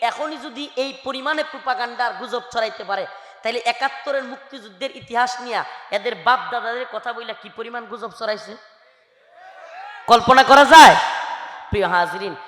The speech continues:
এবার বলি, আমাদের ইসলামের ইতিহাসের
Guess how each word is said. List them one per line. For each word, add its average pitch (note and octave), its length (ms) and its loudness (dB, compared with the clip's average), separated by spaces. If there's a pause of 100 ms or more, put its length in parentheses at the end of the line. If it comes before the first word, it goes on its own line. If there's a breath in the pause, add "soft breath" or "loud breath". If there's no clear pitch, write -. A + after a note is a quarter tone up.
(220)
এবার A3+ 280 -6
বলি, G3+ 320 -14 (240)
আমাদের B3 380 -4 (140)
ইসলামের C4 460 -8
ইতিহাসের B3 680 -2